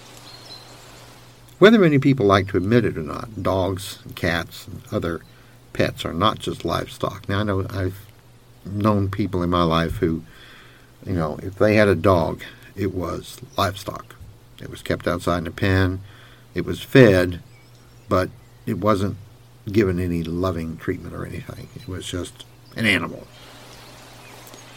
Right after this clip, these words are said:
But for most people who have pets, they become family.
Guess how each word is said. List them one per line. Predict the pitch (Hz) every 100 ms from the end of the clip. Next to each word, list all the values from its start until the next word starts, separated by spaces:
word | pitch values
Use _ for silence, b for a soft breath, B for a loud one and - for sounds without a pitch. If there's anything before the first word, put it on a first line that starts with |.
| B B B
But | - 120
for | 143
most | 139 147 214 233
people | - 165 147
who | 131
have | 120 113
pets, | - 78 - - - - -
they | 107
become | 113 113 107 104 98 - -
family. | - - 98 98 90 -